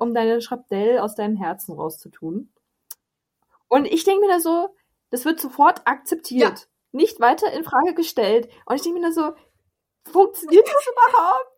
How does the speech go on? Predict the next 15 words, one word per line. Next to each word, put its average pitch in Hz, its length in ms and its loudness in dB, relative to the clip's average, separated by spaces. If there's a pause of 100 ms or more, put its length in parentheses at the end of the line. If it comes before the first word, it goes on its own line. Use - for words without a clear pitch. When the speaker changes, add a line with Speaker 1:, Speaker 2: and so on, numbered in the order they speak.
(180)
Speaker 1:
Kann 294 200 -2
das 466 380 -2 (480)
<laughs> - 140 -10
so, 480 60 6
das 349 760 -2
hat 427 140 -2
sich 403 200 0
so 294 60 -10
richtig 415 380 -8
an 285 100 -4
den 330 220 2
Haaren 330 360 2
herbeigezogen 359 920 0
sein. 240 260 -4
Warum? 370 360 2